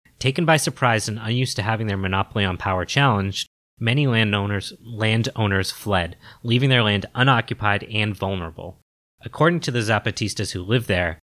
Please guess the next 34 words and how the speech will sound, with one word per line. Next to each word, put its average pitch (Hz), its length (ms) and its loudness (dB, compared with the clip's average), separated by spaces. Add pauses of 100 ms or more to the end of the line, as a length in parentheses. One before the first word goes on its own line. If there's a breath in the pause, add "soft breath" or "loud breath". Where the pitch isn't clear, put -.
(220)
what 117 200 2
used 151 240 0
to 151 80 0
be 135 180 2
single 127 320 0
cattle 113 320 2
ranches 95 400 -2
now 101 180 2
support 110 400 -2
more 98 160 -2
than 92 140 -4
five 98 260 0
hundred 92 280 -4
families. 78 560 -4 (640)
The 110 80 -4
Zapatistas 127 720 0
took 127 200 -2
over 104 360 0
other 120 260 4
large 101 300 2
tracts - 360 -4
of 107 120 -4
land 92 260 -2
throughout 101 440 -2
the 120 120 -6
eastern 104 300 -2
Chiapas. 92 640 -2 (260 loud breath)
Exact 120 400 0
figures 135 340 2
are 113 80 4
difficult - 680 -4
to 117 60 -6
pin 131 240 -2
down, 90 440 0